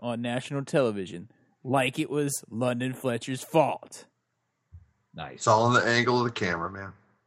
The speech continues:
Speaker 3: Camera angles.
Speaker 1: And then I'm giving my Kick in the Balls award to everyone else on the team with the exception of London Fletcher. And with the exception of Ryan Kerrigan, even though he whiffed on that one play.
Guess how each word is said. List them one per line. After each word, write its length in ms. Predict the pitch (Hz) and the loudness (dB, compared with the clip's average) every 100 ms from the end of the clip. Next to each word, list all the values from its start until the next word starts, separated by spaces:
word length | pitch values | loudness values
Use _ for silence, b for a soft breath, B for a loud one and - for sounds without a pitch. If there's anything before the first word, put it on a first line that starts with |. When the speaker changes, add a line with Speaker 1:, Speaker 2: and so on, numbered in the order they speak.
| _ _ _ _ - | _ _ _ _ -2
Speaker 3:
Camera 360 | 104 98 85 | 2 2 2
angles. 340 | 87 87 - - _ _ _ | -2 -8 -12 -14 _ _ _
Speaker 1:
And 180 | 135 143 | 0 4
then 280 | 175 233 214 | 6 8 6
I'm 120 | 175 | 4
giving 240 | 165 170 160 | 4 2 2
my 140 | 147 | 0
Kick 260 | 147 165 - | 2 -2 -2
in 60 | 147 | -2
the 60 | |
Balls 360 | 135 139 135 135 | 4 6 6 4
award 360 | 135 135 135 131 | 0 2 2 0
to 120 | 127 | 0
everyone 420 | 139 147 143 131 139 | 2 4 2 4 4
else 240 | 165 - | 2 0
on 100 | 123 | -4
the 60 | 113 | -4
team 360 | - 110 107 107 | -2 -2 -2 -4
with 140 | 110 | -4
the 100 | 110 | -6
exception 560 | 110 - 127 123 - 104 | -6 -2 -2 -2 -4 -2
of 240 | 110 107 | -2 -2
London 300 | 107 104 104 | -4 -4 -6
Fletcher. 460 | 104 92 85 - - _ _ _ _ _ _ _ - | -6 -6 -6 -10 -16 _ _ _ _ _ _ _ 0
And 460 | 127 123 110 98 | 2 2 0 -4
with 160 | - 104 | -10 -10
the 80 | 110 | -10
exception 520 | 104 - 104 - 98 | -10 -6 -6 -6 -10
of 80 | 92 | -8
Ryan 320 | 98 95 95 | -6 -6 -8
Kerrigan, 440 | - 95 87 80 82 | -8 -6 -6 -8 -12
even 200 | 82 85 | -12 -10
though 140 | 76 | -10
he 100 | - | -10
whiffed 380 | 85 92 85 - | -10 -8 -10 -12
on 100 | 78 | -12
that 160 | 71 52 | -12 -12
one 140 | 78 | -10
play. 400 | - - - | -10 -12 -14